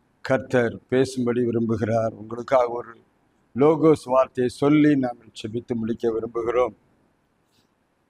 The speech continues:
நீதிமொழியின் புஸ்தகம் இருபத்தி மூன்றாம் அதிகாரம் பதினெட்டாம் வசனம். நீதிமொழிகள் இருபத்தி மூணு பதினெட்டு.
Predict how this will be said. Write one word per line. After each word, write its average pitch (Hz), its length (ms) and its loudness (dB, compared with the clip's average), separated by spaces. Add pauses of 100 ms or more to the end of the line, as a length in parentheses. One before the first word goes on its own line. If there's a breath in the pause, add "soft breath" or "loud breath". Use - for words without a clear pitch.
நீதிமொழியின் 139 520 4
புஸ்தகம் 139 460 2
இருபத்தி 131 340 2
மூன்றாம் 135 460 2
அதிகாரம் 131 460 0
பதினெட்டாம் 123 600 -2
வசனம். 120 500 -6
நீதிமொழிகள் 131 600 -2
இருபத்தி 131 360 0
மூணு 127 280 0
பதினெட்டு. 120 680 -2